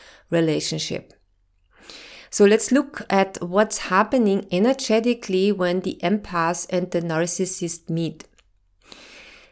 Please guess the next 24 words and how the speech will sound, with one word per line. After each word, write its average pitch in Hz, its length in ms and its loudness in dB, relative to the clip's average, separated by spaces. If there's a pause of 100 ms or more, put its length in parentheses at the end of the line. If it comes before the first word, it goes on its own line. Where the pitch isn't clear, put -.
(160)
Because 226 320 2
the 277 180 0
empath 202 580 2
can 175 400 -2
merge 190 640 0 (400)
quickly 202 640 -2
with 175 640 -2 (480)
the 175 120 4
narcissist, 180 920 0 (140)
right? 208 280 -2 (800)
The 202 120 0
empath 269 640 2 (180)
sometimes, 226 760 2
or 202 180 2
actually 247 320 -2
very 226 360 4
often, 196 480 -2
merges 202 520 0
not 196 340 -4
really 226 320 0
with 202 220 2
the 180 100 2
true 269 380 0
self 170 440 0